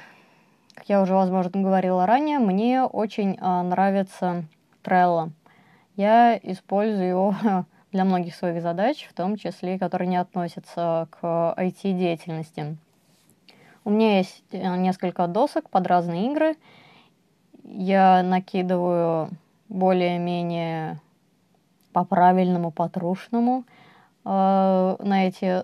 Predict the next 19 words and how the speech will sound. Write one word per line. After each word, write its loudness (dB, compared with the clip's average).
доски -2
то -2
есть -4
на 2
досках -4
у -4
меня -2
есть, -4
э, -4
колонки, 2
например, -4
To -6
Do, 0
где 0
располагаются 0
карточки -4
в -16
том -2
порядке, -4